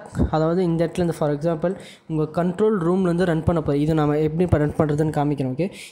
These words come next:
இங்கேருந்து உங்க process run பண்றப்போ உங்களோட speed பார்த்தீங்கன்னா,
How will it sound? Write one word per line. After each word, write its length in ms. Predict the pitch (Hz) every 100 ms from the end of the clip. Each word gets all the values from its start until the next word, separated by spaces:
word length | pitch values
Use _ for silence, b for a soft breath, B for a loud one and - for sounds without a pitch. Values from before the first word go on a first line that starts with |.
| -
இங்கேருந்து 360 | 170 202 202 208
உங்க 120 | 214 175
process 300 | 170 180 -
run 120 | 156 156
பண்றப்போ 380 | 170 151 147 170
உங்களோட 220 | 185 175 151
speed 260 | - 185 180
பார்த்தீங்கன்னா, 300 | 165 143 151